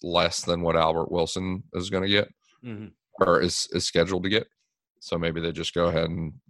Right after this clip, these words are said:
Speaker 1: cut Albert Wilson and, um, and, and try and go with somebody like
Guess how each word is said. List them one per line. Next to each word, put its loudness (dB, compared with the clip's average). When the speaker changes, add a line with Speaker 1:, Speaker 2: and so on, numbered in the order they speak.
Speaker 1:
cut 2
Albert 2
Wilson -4
and, -4
um, -6
and, -2
and -6
try 0
and -2
go 0
with -6
somebody -2
like -2